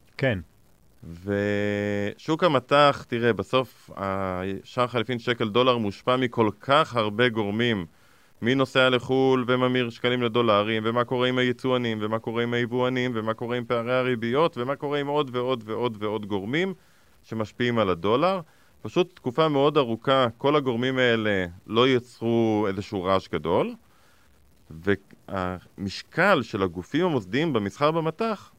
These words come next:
Speaker 2: הוא מאוד גבוה, כי אנחנו מדברים על גופים עם תיקים של, בסך הכל אנחנו מדברים על תיק של, אה, אני חושב, טריליון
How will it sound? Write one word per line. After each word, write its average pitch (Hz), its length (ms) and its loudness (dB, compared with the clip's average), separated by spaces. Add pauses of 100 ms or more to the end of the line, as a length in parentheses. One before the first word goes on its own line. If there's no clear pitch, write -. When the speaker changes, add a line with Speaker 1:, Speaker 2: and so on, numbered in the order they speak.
(220)
Speaker 2:
הוא 117 160 -2
מאוד 120 300 4
גבוה, 113 340 2
כי - 160 -10
אנחנו 87 180 -6
מדברים 107 260 -4
על 120 60 -2
גופים 113 340 -4
עם 113 160 -2 (100)
תיקים 117 420 -2
של, 101 320 -4 (560)
בסך 95 440 -10
הכל 104 180 -4
אנחנו 107 120 0
מדברים 95 220 -4
על 98 60 -2
תיק 101 240 -6 (160)
של, 92 260 -8 (340)
אה, 85 60 -8 (1040)
אני - 80 -20
חושב, 90 180 -14 (140)
טריליון 110 760 -2